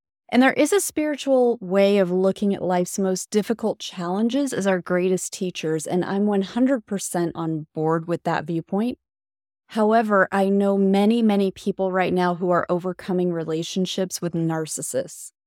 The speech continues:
And I'm not saying that that's what Susan went through. Maybe she did. I don't know her details.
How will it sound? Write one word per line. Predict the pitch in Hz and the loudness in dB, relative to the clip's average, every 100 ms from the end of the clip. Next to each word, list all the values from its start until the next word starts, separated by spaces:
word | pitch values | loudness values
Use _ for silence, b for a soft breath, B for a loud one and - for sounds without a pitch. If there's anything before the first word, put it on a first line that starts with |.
| _ _ _ | _ _ _
And | 208 | 0
I'm | 202 | 4
not | 202 233 | 4 2
saying | - 226 214 | -2 0 0
that | 214 | 2
that's | 190 190 | 0 0
what | 190 - | -4 -6
Susan | - 226 226 226 190 | -2 -2 0 0 2
went | 151 131 | 0 -4
through. | - 143 147 156 | -8 -6 -6 -4
Maybe | 165 185 | 0 0
she | 175 190 | -2 -4
did. | 160 156 151 | -2 -2 0
I | 147 | -2
don't | 156 - | -2 -4
know | - 156 156 | -4 -4 -4
her | 160 151 | -6 -6
details. | 165 156 165 147 135 | -6 -6 -4 -4 -6